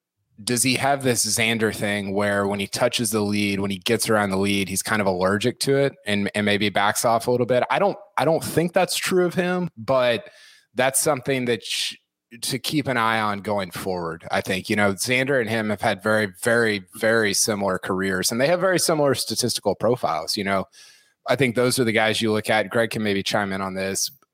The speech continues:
but there's just no, seemingly no holes there. You know, like, they're, they're just so solid across the board.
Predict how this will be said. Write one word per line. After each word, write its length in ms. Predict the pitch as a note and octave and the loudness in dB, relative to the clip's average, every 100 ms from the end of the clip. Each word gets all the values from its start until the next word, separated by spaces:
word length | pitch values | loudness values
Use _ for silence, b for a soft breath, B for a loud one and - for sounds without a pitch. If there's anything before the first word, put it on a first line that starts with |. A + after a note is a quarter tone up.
| G2 | -4
but 300 | A2+ G#2 G2 _ _ _ _ | 0 2 0 _ _ _ _
there's 220 | - A2 - | -2 0 2
just 240 | B2 - | 0 0
no, 720 | A2 A2+ A#2 A#2 A2+ G#2+ G#2 - b b b b | 0 2 2 4 2 2 -2 -6 b b b b
seemingly 440 | - G#3 G3+ C#3 | 0 2 4 4
no 220 | A#2 A2+ G#2 | 2 2 2
holes 440 | A2 G2+ F2 - | 2 0 0 -2
there. 320 | D2+ - - _ _ _ | -2 -4 -6 _ _ _
You 100 | G#2+ | -2
know, 200 | G#2 G2+ | 0 2
like, 180 | G2+ G2 | 2 2
they're, 220 | A#2 G#2+ | 0 0
they're 180 | G2 A#2 | 0 0
just 240 | A2+ B2 - | 2 2 2
so 180 | C#3 | 2
solid 460 | A#2+ - G#2 G#2 F#2+ | 0 2 2 4 2
across 380 | F#2 A2 F#2+ - | 0 0 0 -2
the 80 | F#2 | -2
board. 520 | G#2 A2 F2+ F2+ | 0 0 0 -4